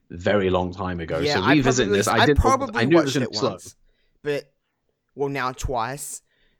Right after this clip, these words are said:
Speaker 2: But, um, I don't remember. I couldn't tell you a single spot of this match. I honestly wasn't even sure of who won. Like, I knew that he eventually had it, but I was like, "Is it here?" Um,
Speaker 1: Well,
Speaker 2: but
Speaker 1: we, we,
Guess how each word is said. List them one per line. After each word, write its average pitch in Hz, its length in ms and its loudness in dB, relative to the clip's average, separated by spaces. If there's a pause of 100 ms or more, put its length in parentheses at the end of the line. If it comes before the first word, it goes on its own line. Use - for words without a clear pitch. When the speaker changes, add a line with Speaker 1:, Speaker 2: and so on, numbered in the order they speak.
Speaker 2:
But, 143 240 -4
um, 127 380 -6 (340)
I 131 140 -4
don't 131 200 -8
remember. 107 380 -14
I 151 80 -4
couldn't - 280 -16
tell 160 160 -10
you 139 120 -8
a 117 60 -12
single 127 340 -14
spot - 460 -8
of 117 160 -14
this 123 160 -14
match. 127 180 -8
I 151 180 -6
honestly 180 360 -6
wasn't 151 340 -4
even 139 180 -6
sure 139 300 -4
of 120 80 -12
who 143 240 -6
won. 123 480 -6 (460)
Like, 156 100 -4
I 170 100 0
knew 170 260 -4
that 165 120 -2
he 160 120 -4
eventually 143 520 -6
had 147 220 0
it, 117 120 -8
but 113 80 -10
I 120 40 -2
was 120 100 -6
like, 123 160 -10
"Is 127 120 -16
it 117 80 -12
here?" 220 380 -6 (520)
Um, 135 440 -8 (1040)
Speaker 1:
Well, 147 120 0
Speaker 2:
but 151 40 2
Speaker 1:
we, 101 260 -4
we, 147 300 -6